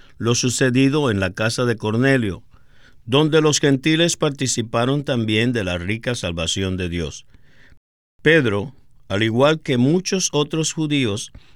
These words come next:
tenía un problema en cuanto a su asociación con los gentiles. Aunque el Señor le había mostrado claramente en una visión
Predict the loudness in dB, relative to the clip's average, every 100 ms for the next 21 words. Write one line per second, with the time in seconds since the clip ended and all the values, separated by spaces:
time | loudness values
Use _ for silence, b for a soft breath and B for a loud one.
0 | b -2 2 4 2 0 0 0 2 0
1 | 2 0 0 -2 -2 -4 -2 -4 -4 -4
2 | -4 -4 -2 -2 -2 -2 -4 -4 -2 -4
3 | -2 -4 -6 -10 -14 -20 b b b b
4 | b 0 0 2 0 2 2 4 4 4
5 | 4 4 4 0 -2 0 2 0 0 0
6 | 2 4 4 2 0 -2 -2 0 0 0
7 | 0 -2 -2 -2 0 0 -4